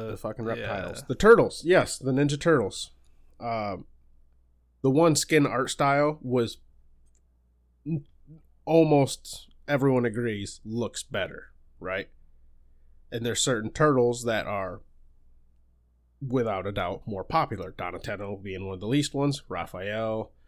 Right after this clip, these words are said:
Speaker 2: and Michael, or Raphael and fucking Leonardo being the most popular two, right? These are, like, they have the facts and figures for this shit. Who's the most popular Slipknot dude?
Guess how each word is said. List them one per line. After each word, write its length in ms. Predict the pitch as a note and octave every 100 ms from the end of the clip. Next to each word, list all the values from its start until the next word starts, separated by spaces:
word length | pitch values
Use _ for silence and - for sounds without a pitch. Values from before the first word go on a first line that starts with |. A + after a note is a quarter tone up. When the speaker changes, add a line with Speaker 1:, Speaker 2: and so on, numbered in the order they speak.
| - _ _
Speaker 2:
and 100 | -
Michael, 300 | G2 F2+ F#2+ G2
or 220 | G#2 G#2
Raphael 680 | A2 G2+ G2+ G#2+ G#2+ G#2+ F2
and 140 | F#2
fucking 240 | E2+ E2
Leonardo 680 | F2+ G2 A#2+ C3 B2+ B2 A#2+ - _ - -
being 200 | G2+ F2+
the 60 |
most 280 | G2 A2 -
popular 420 | A#2+ G#2+ A2 G#2+
two, 280 | G2+ A2+ G#2+
right? 280 | G#2 A2 F2
These 200 | B2 A#2+
are, 300 | A2+ G#2+ G2
like, 300 | A2+ G#2 F#2 -
they 180 | A2+ A2
have 260 | B2 A#2
the 80 | G#2+
facts 320 | - G#2 -
and 80 | F#2
figures 280 | - G2+ F2+
for 120 | -
this 140 | F2 F2
shit. 260 | - F2 - - - - _ - - _ - - -
Who's 160 | C3
the 60 | B2
most 220 | B2+ A#2
popular 320 | C3 A2+ G2+
Slipknot 480 | G2+ B2+ G#2 G#2 D#2
dude? 240 | F#2+ F#2+